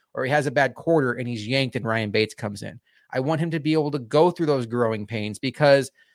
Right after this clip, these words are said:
that is super important when you look at some of the interior defensive linemen in the A F C East, some of the interior defensive linemen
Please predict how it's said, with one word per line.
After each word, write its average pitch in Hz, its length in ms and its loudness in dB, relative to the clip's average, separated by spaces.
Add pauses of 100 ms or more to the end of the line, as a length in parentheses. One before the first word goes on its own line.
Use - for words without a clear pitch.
that 151 160 0
is 156 140 -4
super 180 400 -2
important 165 400 0
when 127 80 -6
you 120 80 -4
look 131 140 -2
at 123 100 -10
some 123 160 -6
of 117 60 -6
the 117 100 -6
interior 120 480 -4
defensive 113 460 -2
linemen 113 420 -2
in 120 160 -8
the 113 140 -6
A 113 120 0
F - 80 -6
C - 220 -12
East, 202 360 -4 (220)
some 147 220 -4
of 160 60 -2
the 165 100 -2
interior 160 380 -2
defensive 151 460 -4
linemen 143 400 -2